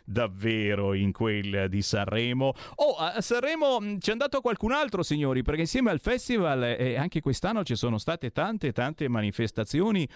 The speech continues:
una più bella dell'altra. E cerchiamo di essere un po' più leggeri in questo momento, perché davvero altrimenti mi rimetto ad ascoltare Draghi in Parlamento e mi metto a piangere. Oh,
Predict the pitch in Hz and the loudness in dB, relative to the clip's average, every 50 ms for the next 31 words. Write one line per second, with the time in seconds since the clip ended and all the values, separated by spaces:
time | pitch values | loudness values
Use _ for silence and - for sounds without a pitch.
0 | - - - 135 170 233 254 247 220 175 - - 143 117 110 139 156 165 165 160 | -14 -6 0 2 2 4 4 2 2 0 0 -2 -2 0 0 0 0 0 0 0
1 | 147 135 127 120 110 101 92 87 87 87 85 - 107 107 104 - - - - - | 0 2 2 2 2 2 0 0 -2 -4 -4 -2 -2 0 -2 -2 -4 -10 -4 0
2 | 254 269 247 170 113 - - - - - 147 131 127 110 - - 160 170 175 165 | 0 2 2 0 -2 -6 -12 -10 -4 -2 0 0 -2 -4 -4 -2 0 0 2 2
3 | 160 147 131 127 117 113 131 135 143 - - 143 127 120 117 107 - 131 120 - | 0 0 0 0 -2 0 0 -2 -2 -2 0 0 0 0 0 0 0 -2 -2 0
4 | 160 160 147 147 143 120 104 - - 107 131 139 156 165 160 160 151 139 131 127 | -2 -2 0 0 0 -2 -4 -4 -4 -2 0 0 2 2 2 2 2 0 0 0
5 | 117 117 117 107 - 117 117 - - - 123 113 110 113 127 139 143 139 123 104 | -2 -2 -4 -4 -4 -4 -4 -4 -2 -2 0 0 2 2 0 0 0 -2 -4 -4
6 | - 117 104 92 107 95 - 120 107 98 101 92 87 98 113 131 139 131 117 110 | -4 -4 -4 -4 -4 -4 -4 -4 -4 -4 -6 -6 -4 -4 -2 0 0 0 0 -2
7 | 101 98 - 110 110 113 135 143 - 127 117 113 110 107 104 117 131 131 - 120 | -2 -4 -4 -6 -6 -6 -6 -6 -6 -4 -4 -4 -2 -2 0 0 0 0 0 0
8 | 110 110 - - 113 - - 127 127 123 120 107 113 117 120 127 131 117 120 117 | 0 0 0 0 -2 0 0 0 0 0 -2 -2 -2 -2 -2 -2 -2 -2 -2 -2
9 | 110 - 120 117 117 113 113 120 135 143 139 131 - 117 110 110 110 110 123 143 | 0 0 -2 -2 -2 -2 -2 -2 0 -2 -2 -2 0 0 2 2 2 2 2 0
10 | 147 - - 147 143 - 131 123 113 107 110 117 113 127 127 131 131 - - 220 | 0 0 -2 -2 -2 0 0 0 2 2 2 0 0 0 -2 -2 -4 -2 0 2
11 | 220 190 135 | 2 4 2